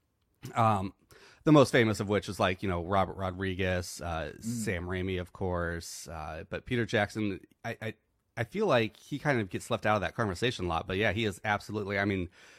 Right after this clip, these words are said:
Speaker 1: Bad Taste is perhaps the most, <laughs> like, homemade film of all of these guys' films. Um, it just, you watch it and you're like, "Oh, well, why wasn't I doing this with my friends in the backyard?" Like,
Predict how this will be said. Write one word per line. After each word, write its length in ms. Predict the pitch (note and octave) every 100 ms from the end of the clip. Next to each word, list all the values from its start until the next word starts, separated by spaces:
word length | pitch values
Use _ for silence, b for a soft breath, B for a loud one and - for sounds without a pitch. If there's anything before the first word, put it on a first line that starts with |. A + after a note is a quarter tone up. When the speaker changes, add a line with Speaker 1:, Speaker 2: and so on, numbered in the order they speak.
| B B
Speaker 1:
Bad 380 | G#2+ B2+ C3+ G#2+
Taste 540 | B2+ A2 G2 F2 - A2+
is 560 | G2+ F#2 E2+ - - _ _ _ _ -
perhaps 320 | C#3 C3 -
the 160 | - A#2
most, 680 | G#2+ A2+ B2 A2 - - G#2+
<laughs> 80 | -
like, 340 | B2 F#2+ - _ b b b b b
homemade 540 | C3 A2+ A2 G2+ F#2+
film 340 | - G2+ F#2 F#2
of 120 | F2+
all 260 | G2 G2
of 100 | F2
these 180 | F2+ D#2+
guys' 380 | F#2 E2 D#2+ -
films. 640 | G2+ F#2 E2 D#2+ D#2+ - -
Um, 560 | F2+ D#2 D#2 D2+ E2 E2 _ _ _
it 140 | - F2+
just, 140 | G2
you 120 | G2+ F#2
watch 300 | G2+ G#2 F2+
it 40 |
and 40 |
you're 100 | F#2
like, 220 | G2 G#2+ -
"Oh, 380 | G3+ E3+ G2+ E2+
well, 160 | G2
why 140 | A2 D#3+
wasn't 260 | D#3+ D3
I 140 | C3+ F#3
doing 240 | A2+ F#2+
this 160 | F2+ F2+
with 120 | F2
my 140 | F2
friends 380 | - F#2+ E2+ E2
in 80 | F2+
the 80 | E2+
backyard?" 560 | F2 E2 F#2 E2+ E2+
Like, 320 | F2 F2+ F2